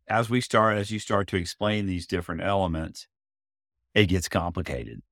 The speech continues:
Just in our four initial starts, you know, we added regulatory and now transport engineering.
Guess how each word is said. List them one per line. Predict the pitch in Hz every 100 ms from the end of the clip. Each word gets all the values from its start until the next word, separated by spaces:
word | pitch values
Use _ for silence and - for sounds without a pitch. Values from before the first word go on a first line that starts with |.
| _ _
Just | - 117 117 110
in | 101
our | 98 90
four | - 110 104
initial | 95 110 104 90
starts, | - - 131 131 110 98 -
you | 95
know, | 95
we | 98
added | 98 101 95
regulatory | 98 104 107 - 113 107 101
and | 98
now | 95
transport | 95 113 113 - 95 90
engineering. | 90 80 82 80 76 78